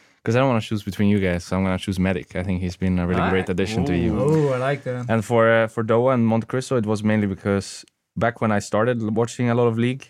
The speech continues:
Speaker 1: especially, like, Korean League, they were the ones casting.
Speaker 3: Yep.
Speaker 1: And
Speaker 2: Yeah.
Speaker 1: I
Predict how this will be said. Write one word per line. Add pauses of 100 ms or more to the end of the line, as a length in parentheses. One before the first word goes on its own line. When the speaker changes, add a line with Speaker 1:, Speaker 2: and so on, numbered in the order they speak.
(160)
Speaker 1:
especially,
like, (200)
Korean
League, (220)
they
were
the
ones
casting.
Speaker 3:
Yep.
Speaker 1:
And
Speaker 2:
Yeah.
Speaker 1:
I